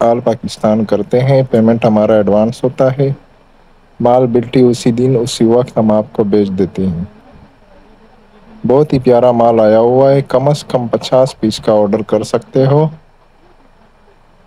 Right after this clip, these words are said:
डिलीवरी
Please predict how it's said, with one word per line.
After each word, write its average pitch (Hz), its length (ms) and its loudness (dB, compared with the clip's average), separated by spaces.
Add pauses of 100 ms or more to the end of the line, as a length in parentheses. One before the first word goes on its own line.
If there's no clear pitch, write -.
(3000)
डिलीवरी 135 500 2